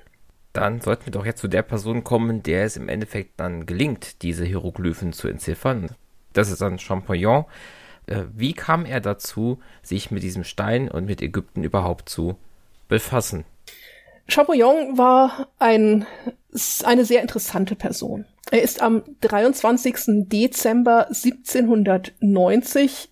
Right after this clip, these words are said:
Speaker 2: geboren worden. Er stammte aus schwierigen Familienverhältnissen. Sein Vater war, naja, man kann fast sagen, ein, ein Tunichtgut. Irgendwann in späterer Zeit besaß er einen Buchladen, in dem der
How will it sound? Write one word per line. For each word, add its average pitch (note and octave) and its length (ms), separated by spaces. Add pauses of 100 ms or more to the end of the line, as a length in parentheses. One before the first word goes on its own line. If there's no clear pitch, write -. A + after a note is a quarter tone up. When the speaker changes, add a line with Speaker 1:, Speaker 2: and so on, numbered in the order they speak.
(160)
Speaker 2:
geboren A3+ 640
worden. C#4 480 (840)
Er - 80
stammte D4 300
aus B3 160
schwierigen B3 380
Familienverhältnissen. G3+ 1300 (640)
Sein G#3+ 500
Vater A#3 500
war, G#3 380
naja, A3+ 180
man G#3 160
kann G#3 140
fast - 220
sagen, G#3 340
ein, G3+ 360
ein A3 160
Tunichtgut. C4+ 720 (460)
Irgendwann A3+ 320
in G#3+ 60
späterer G#3+ 440
Zeit G#3 280
besaß G3+ 380
er G#3 280
einen G#3 320
Buchladen, B3 880
in A3 240
dem A3 220
der G#3 320